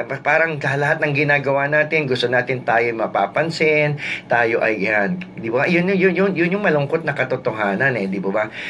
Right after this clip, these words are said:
Pwede naman, hindi po ba tayo pwede maging pakitang, pakitang Diyos? Pakitang Kristo? Na yung ginagawa natin ay hindi para sa tao, hindi para sa ating sarili, kundi para sa ating Diyos.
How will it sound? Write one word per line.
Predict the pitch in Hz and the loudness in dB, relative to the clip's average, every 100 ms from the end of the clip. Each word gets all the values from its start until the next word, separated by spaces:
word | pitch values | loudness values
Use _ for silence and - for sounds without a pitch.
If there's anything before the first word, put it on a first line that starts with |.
| - | -2
Pwede | 214 233 233 | 0 0 0
naman, | 220 214 190 - | -2 -4 -8 -6
hindi | 226 285 | -2 -2
po | 302 | 2
ba | 226 190 | 2 2
tayo | 165 175 185 | 2 2 2
pwede | 151 147 170 | 0 0 -2
maging | 135 143 143 | 0 0 -2
pakitang, | 117 127 123 127 117 110 98 90 - - - | -2 0 0 0 -2 -2 -8 -10 -14 -18 -10
pakitang | - - 127 117 104 | -6 -4 -4 -4 -4
Diyos? | 92 98 120 - - - - - - - - | 0 0 0 -4 -10 -18 -20 -20 -20 -20 -12
Pakitang | - - 135 123 127 117 110 | -6 -4 -2 -2 -4 -4 -6
Kristo? | 117 110 - - 110 127 - - - - | -6 -4 -6 -2 -2 -2 -10 -20 -12 -4
Na | 147 | -2
yung | 151 | 0
ginagawa | 143 151 143 139 135 | 2 2 2 2 2
natin | 127 - 143 143 | 2 0 0 -2
ay | 117 107 | -2 -4
hindi | 113 113 123 | -6 -4 -4
para | 123 101 107 113 | -2 0 0 -2
sa | 113 95 | -2 -2
tao, | 98 92 - 147 | 0 0 0 0
hindi | 135 120 123 | 0 -2 0
para | 117 120 | 0 0
sa | 127 104 104 | 0 -2 -2
ating | 110 | -4
sarili, | 107 101 101 | -4 -2 -4
kundi | 135 143 143 147 | -4 -4 -4 -2
para | 131 127 | -2 -2
sa | 135 90 | -2 -2
ating | 104 95 98 92 | -2 -4 -4 0
Diyos. | 147 | 0